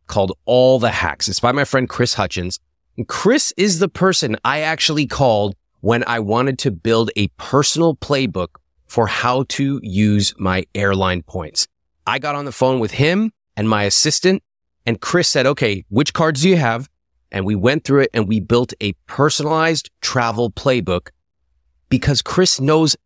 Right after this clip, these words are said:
everything there is to know about travel. And now he's got this amazing podcast that I want you to check out. Again, it's called All the Hacks. Chris has traveled to over sixty countries, mostly for free.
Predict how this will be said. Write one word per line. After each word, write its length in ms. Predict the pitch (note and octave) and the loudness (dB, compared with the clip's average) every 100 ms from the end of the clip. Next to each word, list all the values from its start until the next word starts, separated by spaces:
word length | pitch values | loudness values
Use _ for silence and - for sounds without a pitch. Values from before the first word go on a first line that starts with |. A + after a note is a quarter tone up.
| _ _ | _ _
everything 420 | C3+ C3+ C#3 C#3 C3+ | -4 -4 -2 0 2
there 160 | A#2+ | 2
is 160 | A2+ A2 | 2 0
to 100 | A#2 | 0
know 280 | G2+ F#2+ F#2 | 2 2 0
about 320 | F#2 F2+ F2+ | -2 -2 -2
travel. 400 | - F#2+ D#2+ D2+ _ - | -4 -4 -4 -8 _ -6
And 140 | A2+ | -2
now 180 | B2+ C#3 | 0 0
he's 200 | C#3 A2 | -2 -2
got 180 | A2+ G#2+ | -2 0
this 160 | G#2+ | 0
amazing 420 | G2+ F#2+ F#2 F#2 | 2 2 2 0
podcast 600 | E2 F2+ F2+ - E2 E2+ | 0 -2 0 -2 -4 -4
that 100 | - | -2
I 40 | F#2 | -2
want 240 | E2+ F2 | -2 -6
you 60 | D2+ | -6
to 80 | D#2+ | -4
check 260 | - E2+ | -4 -2
out. 200 | F2+ D2+ | -2 -4
Again, 180 | G#2 A#2 | -2 -2
it's 80 | A2 | 0
called 200 | - A#2 | -2 0
All 180 | - B2+ | 2 2
the 100 | D3 | 2
Hacks. 360 | B2 G2 - - _ _ _ _ | -2 -6 -6 -8 _ _ _ _
Chris 300 | - F#3+ - | 2 2 0
has 140 | G3+ | -4
traveled 280 | - C#3+ C3 | -2 -2 -2
to 60 | C3 | -2
over 220 | B2+ A#2 | -2 -4
sixty 420 | - - - G#3 | -4 -6 -4 -4
countries, 460 | - A2 - G#2 F#2+ | 0 0 2 2 4
mostly 340 | G#2+ C3 E3 | 4 2 -4
for 160 | - A2 | -2 -2
free. 340 | - F#2 F2+ | 0 0 0